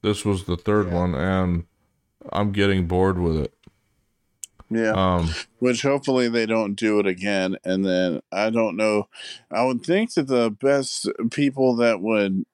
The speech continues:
Speaker 2: go against them right now is the Gun Club, though. Or the Ass Boys, I should say.
Speaker 1: Well, I don't know, 'cause they were feuding with F T R the last thing that I saw, but it looks like F T R's almost, like,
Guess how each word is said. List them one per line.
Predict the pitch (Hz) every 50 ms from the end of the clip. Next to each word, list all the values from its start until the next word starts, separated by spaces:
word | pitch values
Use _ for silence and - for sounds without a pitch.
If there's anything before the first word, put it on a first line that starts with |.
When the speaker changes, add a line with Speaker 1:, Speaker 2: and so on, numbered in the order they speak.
| - 98
Speaker 2:
go | 101 120 123 127 127 120
against | 110 101 107 117 127 131 - -
them | 120 110 107 101
right | 95 95 87
now | 85 95 113 127 131 120
is | 104 - -
the | 90
Gun | - 95 104 123 131 117
Club, | - 98 87 78 76 80
though. | 80 78 78 73 - - - - - - _ - _ _ _ _ _ _ _ _ _ _ _ _ _ _ _ -
Or | - 107 113 107
the | 101 95 - -
Ass | 95 110 117 110 - -
Boys, | - 95 87 87 85 85 -
I | 98 92
should | - - - 90 - -
say. | - 95 85 92 101 - - - - - - _ _ -
Speaker 1:
Well, | 123 143
I | 170 190
don't | 202 185 170 156
know, | 160 165 165 156
'cause | - - 120 107 107
they | 135 147 156
were | 156 143 131
feuding | - - - 127 135 135 135 131 120 117
with | 110 104 -
F | 113 117 110 - -
T | - - 107 104
R | 104 110 110 110 104
the | 87 87
last | 87 90 92 92 98 101 - -
thing | - 98 92 90
that | 87 87 87 90
I | 98 107 104
saw, | - - - 95 87 87 90
but | 87 92 92
it | 92 78 82
looks | 107 113 110 - -
like | 110 98 90
F | 90 95 98 101 - -
T | - - 98 92
R's | 95 107 120 127 117 98 92
almost, | 90 85 85 80 80 80 82 80 - - - -
like, | 82 80 80 78